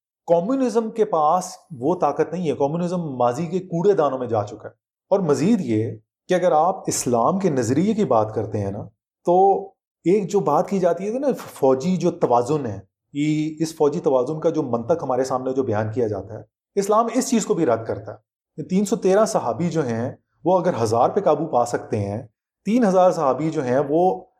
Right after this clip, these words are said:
ڈیڑھ لاکھ کا مقابلہ کر سکتے ہیں، تو یہ امریکہ کے جو بیڑے ہیں، یہ کچھ بھی نہیں ہیں، یعنی مسلمانوں کی افواج کے سامنے۔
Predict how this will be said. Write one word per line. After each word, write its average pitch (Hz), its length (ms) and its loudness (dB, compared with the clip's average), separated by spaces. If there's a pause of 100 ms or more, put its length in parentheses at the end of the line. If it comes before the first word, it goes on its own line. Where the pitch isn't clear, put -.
ڈیڑھ 147 300 2
لاکھ 208 240 -2
کا 196 60 2
مقابلہ 156 340 0
کر 156 180 0
سکتے 117 440 -6
ہیں، 104 100 -16 (320)
تو 180 60 -4
یہ 185 220 0
امریکہ 160 400 -2
کے 196 160 -2
جو 170 140 -2
بیڑے 123 420 0
ہیں، 123 400 -6 (300)
یہ 147 260 0 (140)
کچھ 277 200 0
بھی 220 120 2
نہیں 165 240 0
ہیں، 120 460 -4 (160)
یعنی 127 400 -6
مسلمانوں 123 560 -2
کی 131 200 -4
افواج 110 360 0
کے 117 80 -4
سامنے۔ 104 320 -10